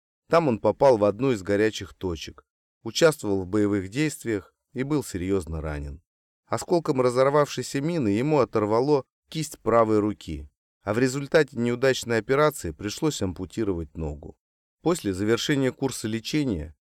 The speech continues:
и соответствующего решения медицинской комиссии молодой человек был комиссован. К тому времени его любимая была на седьмом месяце беременности.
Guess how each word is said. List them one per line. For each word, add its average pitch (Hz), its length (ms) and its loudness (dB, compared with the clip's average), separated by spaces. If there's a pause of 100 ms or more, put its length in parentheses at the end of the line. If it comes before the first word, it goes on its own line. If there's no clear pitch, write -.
и - 80 -6
соответствующего 101 1160 -2
решения 107 480 -2
медицинской 98 680 -6
комиссии 107 600 -2 (420)
молодой 147 360 2
человек 104 480 2
был 101 180 -2
комиссован. 76 800 -6 (540)
К - 80 -20
тому 165 260 4
времени 156 440 2
его 113 260 2
любимая 127 500 2
была 113 300 4
на 101 100 0
седьмом 104 400 -4
месяце 95 460 -4
беременности. 80 880 -8